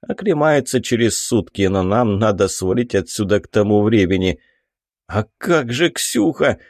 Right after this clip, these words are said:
чуть не плача спросил Стёпа. "Потом, уж точно не сейчас", — покачал головой Рауль. "У меня к тебе ещё один вопрос, Рауль.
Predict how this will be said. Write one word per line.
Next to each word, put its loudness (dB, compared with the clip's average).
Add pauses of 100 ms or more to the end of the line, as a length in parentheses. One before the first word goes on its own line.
(180)
чуть -2
не 0
плача 0
спросил -2
Стёпа. 0 (640)
"Потом, 0
уж -4
точно 0
не -2
сейчас", — -2 (360)
покачал -2
головой -2
Рауль. 2 (880)
"У -4
меня 2
к -18
тебе -4
ещё -2
один 2
вопрос, 0
Рауль. 0